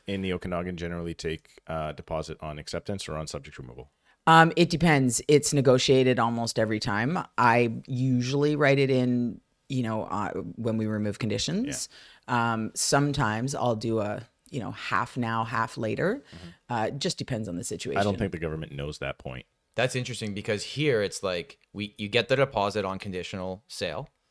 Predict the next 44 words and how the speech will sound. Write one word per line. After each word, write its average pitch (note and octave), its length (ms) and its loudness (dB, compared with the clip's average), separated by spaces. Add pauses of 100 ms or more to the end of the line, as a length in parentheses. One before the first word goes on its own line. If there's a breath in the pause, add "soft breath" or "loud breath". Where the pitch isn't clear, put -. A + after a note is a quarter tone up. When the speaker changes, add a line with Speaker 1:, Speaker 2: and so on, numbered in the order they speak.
Speaker 2:
Right. A2 260 0 (280)
Speaker 3:
And A2+ 320 0
even G#3+ 300 4
though C#3+ 280 6
absolutely B2 580 4
it's G2 100 -4
still A2+ 220 2
in A2+ 180 -4
the A2+ 80 -4
buyer's G#2 340 2
hands G#2+ 260 -2
and G2 120 -4
that F#2 120 -6
we F#2 140 -6
have - 280 0
to A#2+ 60 -12
give B2 140 -2
them C3 60 -2
their A2 100 0
deposit G#2+ 380 -2
back G2+ 200 -2
within F2+ 220 -8
ten A2+ 240 -4
business A2 260 -2
days G2+ 280 0
if F#2+ 140 -6
they, E2+ 180 -2 (100)
if F#2 80 -10
they G2 100 -2
walk F#2 280 -2
away. G#2+ 420 0 (140 soft breath)
Speaker 2:
Yeah. B2 140 2 (220 loud breath)
Speaker 3:
There's F3 180 6
something F#3+ 380 8
about C#3+ 320 6
the B2+ 60 -2
fact C#3 340 2
you C#3 80 -2
delivered B2+ 460 2
the A#2+ 100 6
deposit, A2+ 640 0
you A2 100 -2
were G#2+ 140 2
serious. G#2+ 680 0